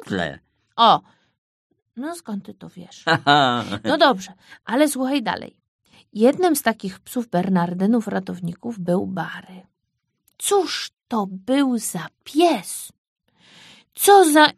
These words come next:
Speaker 2: instynkt, co za węch! Uratował aż czterdzieści ludzi. Wyobraź sobie, czterdziestu!
Speaker 1: Mhm.
Speaker 2: Pewnego razu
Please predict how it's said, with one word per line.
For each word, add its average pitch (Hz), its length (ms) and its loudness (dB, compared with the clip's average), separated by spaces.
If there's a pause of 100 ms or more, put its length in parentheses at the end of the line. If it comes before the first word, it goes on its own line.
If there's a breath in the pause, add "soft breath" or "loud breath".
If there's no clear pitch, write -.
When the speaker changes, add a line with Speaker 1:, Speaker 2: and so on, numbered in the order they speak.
(100)
Speaker 2:
instynkt, 196 920 2
co 285 180 4
za 269 280 6
węch! 240 680 4 (340 soft breath)
Uratował 233 600 4
aż - 260 -8
czterdzieści 196 680 -4 (160)
ludzi. - 420 0 (480)
Wyobraź 247 480 2
sobie, 240 400 2 (420 soft breath)
czterdziestu! - 1400 4 (1300)
Speaker 1:
Mhm. 90 260 -2
Speaker 2:
Pewnego 226 560 2
razu 180 840 -6